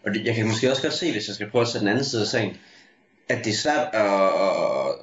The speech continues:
at sætte en person til at gøre noget, hvor du ikke er, er klar på målet, øhm, hvis du har penge ud af egen lomme. For du ved, du kan bruge de her penge på andre måder. Og,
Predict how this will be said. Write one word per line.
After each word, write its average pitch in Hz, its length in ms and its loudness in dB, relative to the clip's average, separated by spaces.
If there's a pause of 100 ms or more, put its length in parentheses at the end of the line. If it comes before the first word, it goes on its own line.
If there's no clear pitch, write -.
at 110 80 -8
sætte 113 160 -4
en 101 60 -6
person 127 340 -2
til 117 100 -2
at 110 100 -2
gøre 131 160 2
noget, 120 140 -2
hvor 107 80 -4
du 110 80 -2
ikke 117 260 2
er, 90 160 2
er 80 240 0 (100)
klar 120 220 0
på 110 60 -4
målet, 127 300 0 (360)
øhm, 85 600 -6 (480)
hvis 107 160 -4
du 104 140 -4
har 101 100 -4
penge 120 260 2
ud 110 40 4
af 98 60 4
egen 104 200 2
lomme. 104 280 0 (420)
For - 80 -6
du 110 80 -2
ved, 147 140 2
du 113 80 -6
kan - 100 -10
bruge 113 180 2
de 110 60 2
her 101 160 0
penge 113 200 0
på 110 60 -4
andre 110 240 -2
måder. 95 260 0
Og, 98 200 -2